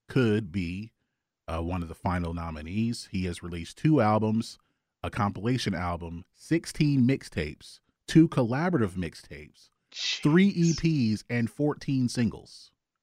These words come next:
Speaker 2: Since when?
Speaker 1: Uh, I, this has to be within the last two years, year and a half. He's come out with a lot of stuff. He really has.
Speaker 2: He, he lives in the studio, it sounds <laughs> like.
Speaker 1: <laughs>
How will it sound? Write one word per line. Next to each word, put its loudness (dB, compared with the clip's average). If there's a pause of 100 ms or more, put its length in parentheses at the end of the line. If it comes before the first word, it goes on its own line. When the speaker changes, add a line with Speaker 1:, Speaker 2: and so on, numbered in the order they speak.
Speaker 2:
Since -2
when? 2 (920)
Speaker 1:
Uh, 2
I, 2 (200)
this 2
has 4
to -6
be 4
within 4
the 4
last 2 (180)
two 0
years, 0
year 4
and 2
a 0
half. -4 (1120)
He's 6
come 4
out 4
with 0
a 0
lot -2
of -10
stuff. -14 (680)
He 2
really 0
has. -10
Speaker 2:
He, -14 (360)
he -10
lives -2
in -4
the -4
studio, -6
it -6
sounds 2
<laughs> -2
like. 6
Speaker 1:
<laughs> 0